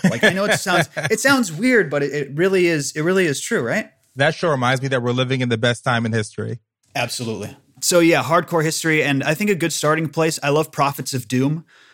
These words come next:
Speaker 1: talking about the, uh, the religious fanatics in Munster, Germany. That's a great place to start.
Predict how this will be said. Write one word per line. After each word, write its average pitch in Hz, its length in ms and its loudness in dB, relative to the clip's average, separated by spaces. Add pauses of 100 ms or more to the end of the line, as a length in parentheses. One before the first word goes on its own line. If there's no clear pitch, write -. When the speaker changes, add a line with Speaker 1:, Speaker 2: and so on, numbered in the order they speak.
(140)
Speaker 1:
talking 139 360 0
about 127 380 -2
the, 123 260 0
uh, 110 480 -4
the 123 140 -6
religious 123 680 -2
fanatics 135 600 -2
in 113 500 -4
Munster, 123 420 -2
Germany. 127 560 -2
That's 123 160 -4
a 120 60 -4
great 113 180 -4
place 113 220 -6
to - 80 -6
start. - 400 -6